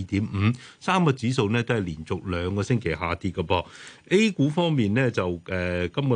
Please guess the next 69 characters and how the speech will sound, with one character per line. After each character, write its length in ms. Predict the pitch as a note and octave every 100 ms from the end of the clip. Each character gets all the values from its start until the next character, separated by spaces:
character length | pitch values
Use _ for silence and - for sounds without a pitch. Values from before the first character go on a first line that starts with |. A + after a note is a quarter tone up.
| G2
禮 20 |
拜 180 | F#2 F#2+
呢， 120 | A2
就 140 | G2+ E2
同 180 | E2
上 160 | D#2+ E2+
禮 60 | F2+
拜 160 | F#2
比 160 | F#2 G2
較 160 | G2+ F#2
冇 220 | E2+ F2
乜 180 | A#2 G#2
起 180 | F#2+ F#2+
跌 180 | G#2+ F2+
嘅， 200 | - F2 - _
個 100 | C3
上 280 | C3 A2 G#2+
證 160 | B2
呢， 80 | C3
直 120 | C3 -
情 160 | F2 D#2
係 160 | F2+ F#2
一 160 | F#2+
模 260 | B2 E2 F#2+
一 40 |
樣 200 | G#2 E2+ F2
啊， 80 | G2+
收 180 | A#2+
喺 100 | G#2
三 260 | G2 B2+ A2+
六 100 | F#2+ F#2+
一 100 | A#2
三 360 | - B2 A#2+ B2+
啦。 120 | C#3 - - -
而 60 | F2
個 80 | A#2
深 220 | C#3+ F3
證 180 | D#3 A2+
成 200 | F#2+ E2
指 160 | E2 G2+
呢， 140 | C3 B2+
今 140 | B2
個 120 | A2
禮 60 | F#2
拜 180 | F#2+ F2+
只 140 | - A2
係 60 | F#2
微 140 | D#2
跌 160 | D#2+ G#2+
咗 160 | F#2 A2
兩 280 | F2+ E2 F#2
點。 260 | - G2+ C3 - - - -
美 180 | B2+ F3
股 220 | E3 F3+
方 220 | G3+ G3
面 220 | C#3+ G#2+
呢， 160 | C3 C#3
就， 280 | A#2+ F#2+ F2 -
誒， 360 | F#2+ F#2 F2+ F2
見 220 | G#2+ G2+
到 100 | G#2+
聯 200 | B2+ G2+
儲 40 | D#2
局， 80 | G2
誒， 200 | G#2+ G#2
開 500 | - F#2 E2+ E2 - C3
完 240 | F#2+ D2+
個 180 | G2 F#2+
會， 420 | F2+ F2 A#2 C#3